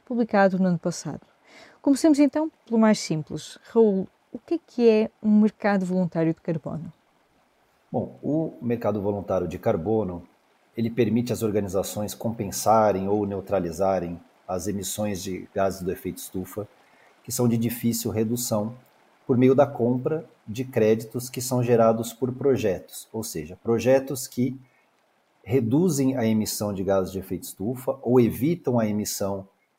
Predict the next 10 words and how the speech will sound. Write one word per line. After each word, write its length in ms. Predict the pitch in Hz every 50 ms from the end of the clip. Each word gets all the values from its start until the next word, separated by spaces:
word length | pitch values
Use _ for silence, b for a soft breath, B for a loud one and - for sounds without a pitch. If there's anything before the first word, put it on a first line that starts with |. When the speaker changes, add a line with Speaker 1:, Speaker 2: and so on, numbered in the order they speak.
| _ _
Speaker 2:
de 100 | - 110
gases 300 | 87 107 98 92 87 80
de 80 | 85 95
efeito 280 | - - 101 92 -
estufa, 560 | - - - - 127 123 123 123 - 139 147 151 _ _ _ _ _ _ _ _ _ _ _ _
e 140 | - 120 123
isso 240 | 131 131 131 139 135
gera, 300 | 110 107 113 110 110 113
então, 520 | 113 113 - 113 104 107 110 117 120 120 - _ _ _ _ _ _ _ _ _
créditos 840 | - 139 127 120 117 113 123 120 120 139 139 135 - - - -